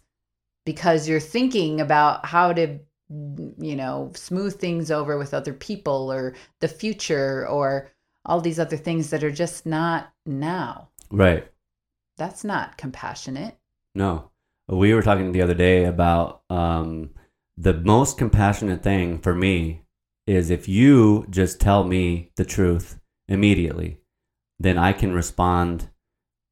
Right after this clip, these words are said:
Speaker 2: uh, compassionately and, and understand what to do next. Uh, it's, it's helpful.
Speaker 1: Mm-hmm.
Speaker 2: It's way more helpful than, "Uh, I don't know. What do you wanna do?
Speaker 1: Mm-hmm.
Speaker 2: How do you wanna do it?"
Speaker 1: Yeah.
Speaker 2: Uh,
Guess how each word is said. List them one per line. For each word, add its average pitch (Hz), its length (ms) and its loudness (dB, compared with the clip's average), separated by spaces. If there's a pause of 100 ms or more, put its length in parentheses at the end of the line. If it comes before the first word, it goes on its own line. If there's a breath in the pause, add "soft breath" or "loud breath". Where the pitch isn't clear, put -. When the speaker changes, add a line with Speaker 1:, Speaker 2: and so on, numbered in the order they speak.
(400)
Speaker 2:
uh, - 140 -10
compassionately 87 880 2
and, 80 520 -4
and 85 200 -2
understand 87 540 0
what 85 140 0
to 90 60 -2
do 82 240 2
next. 85 440 -2 (680)
Uh, 82 380 2 (300)
it's, - 440 0
it's 110 220 2
helpful. 113 600 2
Speaker 1:
Mm-hmm. 160 120 -2
Speaker 2:
It's 107 160 2
way 143 420 6
more 107 260 2
helpful 104 340 2
than, 90 400 2 (380 soft breath)
"Uh, 120 60 0 (280)
I 139 40 4
don't 135 140 2
know. 104 520 -2
What 104 160 4
do 120 60 4
you 127 100 4
wanna 87 220 2
do? 80 280 0 (120)
Speaker 1:
Mm-hmm. 156 260 -10
Speaker 2:
How 95 160 2
do 110 80 0
you 110 320 0
wanna 87 260 -2
do 85 160 0
it?" 80 120 -2
Speaker 1:
Yeah. 85 200 -2
Speaker 2:
Uh, 85 60 -6